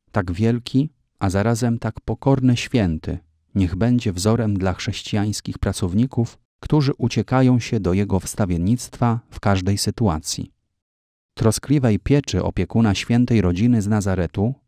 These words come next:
chciałbym dziś powierzyć młodych ludzi przygotowujących się do zawodu, który będą wykonywać w przyszłości, bezrobotnych i cierpiących z powodu kryzysu na rynku pracy, rodziny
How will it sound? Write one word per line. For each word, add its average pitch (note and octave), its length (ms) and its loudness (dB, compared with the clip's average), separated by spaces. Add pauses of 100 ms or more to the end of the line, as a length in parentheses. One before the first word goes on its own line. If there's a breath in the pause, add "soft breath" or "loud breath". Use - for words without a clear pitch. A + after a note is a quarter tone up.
chciałbym B2+ 560 2
dziś G#2 240 -2
powierzyć F#2 600 -2
młodych A#2 480 0
ludzi F#2 440 -4 (460)
przygotowujących A#2+ 1040 0
się A#2 160 0
do G#2 120 0
zawodu, F#2 520 -2 (320)
który F#2+ 320 0
będą G#2+ 420 2
wykonywać G#2+ 600 0
w - 100 -20
przyszłości, - 840 -4 (1300)
bezrobotnych G#2 960 0
i A#2+ 60 -10
cierpiących F#2+ 800 -2
z - 120 -16
powodu F2+ 380 -2
kryzysu F2+ 500 -4
na E2 160 -2
rynku E2+ 320 -4
pracy, F#2+ 480 -2 (580)
rodziny F#2 640 0